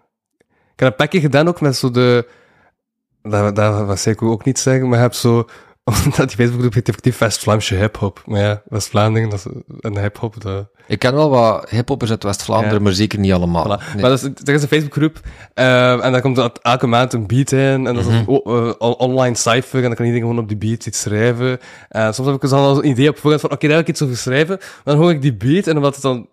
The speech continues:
Speaker 1: ja, omdat ik dan specifiek op die beat iets wil schrijven, ook al zit ik dan met een, met een onderwerp, met al een basisidee,
Speaker 2: Mhm.
Speaker 1: kan de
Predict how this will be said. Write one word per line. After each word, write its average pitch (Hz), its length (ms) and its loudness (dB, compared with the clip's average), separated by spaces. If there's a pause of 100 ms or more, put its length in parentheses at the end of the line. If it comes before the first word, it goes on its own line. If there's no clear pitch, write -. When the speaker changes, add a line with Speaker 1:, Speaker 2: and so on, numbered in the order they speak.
(100)
Speaker 1:
ja, 107 240 -4
omdat 104 180 -8
ik 104 60 -10
dan 110 100 -4
specifiek 113 320 -12
op 110 120 -8
die 127 120 -2
beat 127 240 -4
iets 143 100 -8
wil 147 100 0
schrijven, 139 340 -2 (1120)
ook 135 160 -6
al 135 60 0
zit 151 120 -2
ik 165 60 0
dan 165 100 4
met 151 200 4
een, 117 360 -6 (160)
met 127 160 -2
een - 60 -4
onderwerp, 208 380 2
met 139 300 0
al 131 440 -4
een 117 220 -8
basisidee, 190 720 2 (140)
Speaker 2:
Mhm. 98 220 -2
Speaker 1:
kan 147 160 0
de 139 380 2